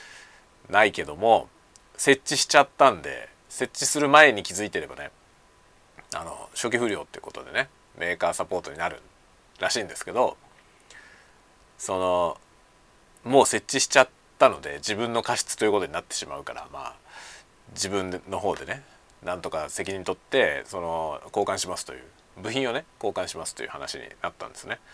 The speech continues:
で、まあ、外装のパーツがへこんでるっていう感じのところなんで、その外装パーツだけ交換してもらうみたいな話で、メーカーの方が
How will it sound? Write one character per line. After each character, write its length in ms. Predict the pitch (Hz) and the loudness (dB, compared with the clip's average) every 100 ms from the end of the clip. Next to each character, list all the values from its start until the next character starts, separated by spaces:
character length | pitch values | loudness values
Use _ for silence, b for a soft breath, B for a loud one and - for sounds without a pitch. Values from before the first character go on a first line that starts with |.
| B B B B - | B B B B 4
で、 180 | 147 110 | 6 6
ま 120 | 113 | 8
あ、 20 | |
外 220 | 117 170 | 8 8
装 140 | 185 170 | 6 2
の 80 | |
パ 180 | 160 160 | 8 10
ー 40 | 160 | 10
ツ 320 | 165 165 160 | 4 2 4
が 100 | 147 | 4
へ 80 | 143 | 4
こ 120 | 151 | 2
ん 80 | 151 | 4
で 100 | 147 | 4
る 180 | 147 - | 4 -2
っ 40 | - | -2
て 120 | 143 | 2
い 40 | |
う 40 | 135 | 4
感 220 | 131 127 | 4 2
じ 80 | 123 | -4
の 100 | 113 | -4
と 100 | 120 | -2
こ 100 | 117 | 0
ろ 80 | |
な 100 | 113 | 0
ん 100 | 69 | -4
で、 160 | 65 67 | -8 -8
そ 120 | - | -8
の 80 | 98 | 2
外 180 | 107 120 | 4 6
装 140 | 135 | 6
パ 120 | 139 | 6
ー 40 | 131 | 6
ツ 80 | 87 | 4
だ 100 | 78 | -8
け 60 | |
交 180 | - 85 | -8 -6
換 160 | 87 82 | -6 -6
し 60 | |
て 80 | 87 | -6
も 100 | 87 | -6
ら 80 | 82 | -6
う 60 | |
み 80 | - | -8
た 120 | - | -12
い 40 | 55 | -12
な 80 | - | -12
話 340 | - - - | -12 -10 -6
で、 320 | 95 127 - | -2 -2 -2
メ 180 | 107 135 | -2 -2
ー 60 | 135 | 4
カ 180 | 143 135 | 4 6
ー 20 | |
の 120 | 131 | 2
方 240 | 131 117 | 2 2
が 160 | 80 | 0